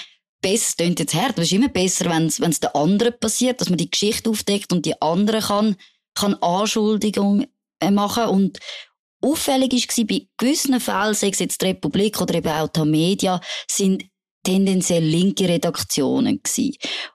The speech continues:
Und eben gerade die, wir haben das in die Moral angesprochen, die auch immer gegen die toxische Männlichkeit schreiben. Sind das jetzt eigentlich die, die das Problem haben in der Redaktion mit toxischer Männlichkeit?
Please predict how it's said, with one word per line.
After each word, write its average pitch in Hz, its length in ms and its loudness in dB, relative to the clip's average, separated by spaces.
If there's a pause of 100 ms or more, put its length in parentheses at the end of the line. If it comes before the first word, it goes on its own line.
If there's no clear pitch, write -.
(180)
Und 196 400 0
eben 196 180 2
gerade 208 360 0
die, 226 160 4
wir 208 80 4
haben 165 80 0
das 170 160 -2
in 185 80 2
die 175 100 2
Moral 160 460 2
angesprochen, 190 540 0
die 165 120 0
auch 170 40 2
immer 175 180 2
gegen 156 280 -2
die 156 120 0
toxische 170 580 -2
Männlichkeit 175 800 0
schreiben. 170 460 0 (420)
Sind 214 200 2
das 294 100 2
jetzt 269 180 0
eigentlich 185 400 0
die, 165 260 0
die 208 240 0 (220)
das - 80 -8
Problem 240 500 2
haben 190 240 2
in 180 140 -2
der 185 100 2
Redaktion 175 560 0
mit 190 220 0
toxischer 196 560 0
Männlichkeit? 277 880 0